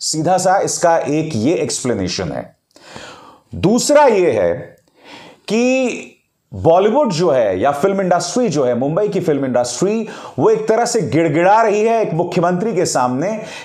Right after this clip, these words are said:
कि आपके लोग जिस तरह से बॉलीवुड पर हमला कर रहे हैं, वो लोग जो आपके कंट्रोल पे हैं, उस पर लगाम लाई-, लगाइए। इसमें बॉलीवुड का डर भी दिखाई देता है,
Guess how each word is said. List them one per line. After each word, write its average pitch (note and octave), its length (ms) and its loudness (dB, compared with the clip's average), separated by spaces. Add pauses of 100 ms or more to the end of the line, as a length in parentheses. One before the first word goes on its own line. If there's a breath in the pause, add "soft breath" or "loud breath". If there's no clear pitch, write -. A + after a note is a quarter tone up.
कि F3+ 80 2
आपके G3+ 580 2
लोग E3+ 360 2
जिस - 280 -2
तरह F3+ 180 4
से F3 140 -2
बॉलीवुड D3+ 480 2
पर D3+ 120 2
हमला C3+ 380 2
कर C3+ 200 0
रहे G#2+ 220 0
हैं, D2 240 -4
वो A2+ 260 2
लोग G3+ 280 4
जो E3 100 0
आपके F#3+ 380 2
कंट्रोल F#3+ 480 0
पे E3+ 140 0
हैं, A#2+ 300 -2 (240 loud breath)
उस E3 260 -2
पर A3+ 160 2
लगाम F3+ 320 2
लाई-, D#3+ 240 2
लगाइए। C#3+ 600 0 (240 loud breath)
इसमें G3+ 640 0
बॉलीवुड D#3+ 400 2
का E3 100 4
डर B2+ 220 2
भी C#3+ 160 -2
दिखाई D3+ 320 -2
देता D#3+ 300 0
है, F#3+ 260 -2